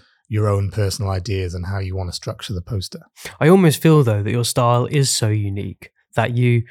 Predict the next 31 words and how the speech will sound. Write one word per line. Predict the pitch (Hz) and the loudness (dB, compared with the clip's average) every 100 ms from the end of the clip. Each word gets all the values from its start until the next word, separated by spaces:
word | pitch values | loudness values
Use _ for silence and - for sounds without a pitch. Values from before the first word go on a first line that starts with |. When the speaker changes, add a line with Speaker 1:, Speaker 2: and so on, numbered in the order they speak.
| - | -10
Speaker 2:
'cause | - | -2
you | 131 | 4
mentioned | 160 151 139 | 4 4 4
not | 139 147 | 4 4
using | 143 127 | 2 2
the | 123 - | 2 4
colours | 123 113 | 2 2
that | 107 | 0
people | 120 113 | -2 0
have | 107 | -2
already | 107 | -2
used | 104 101 | -2 -4
before | 104 - 160 139 127 | -6 0 2 2 0
because | 110 101 | -4 -6
it | |
sets | 107 101 107 | -6 -8 -6
your | |
work | 107 101 | -6 -8
apart. | - 120 110 113 _ - - - _ | -8 -6 -6 -8 _ -20 -20 -20 _
But | 123 | 2
I | 143 | 6
almost | 175 156 | 6 4
feel | - 147 | 4 2
that | 131 - | 2 2
even | 190 170 165 | 2 4 2
if | 151 135 | 0 -2
you | 127 | -4
did | 117 139 123 | 4 4 4
use | 120 107 | 0 -2
those | 87 92 | -6 -10
colours | - - 92 - | -12 -12 -14 -16